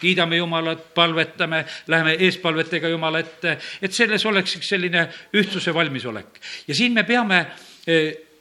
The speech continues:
teatud määral ju igal juhul leppima sellega, et mis ja millisel moel on toimumas. Ja, ja sellepärast aidaku meid Jumal, et,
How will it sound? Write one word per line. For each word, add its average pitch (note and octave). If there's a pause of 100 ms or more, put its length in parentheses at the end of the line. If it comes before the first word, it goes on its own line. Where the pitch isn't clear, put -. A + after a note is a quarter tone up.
(200)
teatud G#3+
määral G#3
ju F#3+
igal G3+
juhul F3
leppima F3
sellega, D3+
et D3
mis F#3+
ja D3+
millisel E3
moel D#3
on B2
toimumas. A2 (380)
Ja, D3
ja D3
sellepärast D#3+
aidaku E3+
meid D#3+
Jumal, D3
et, -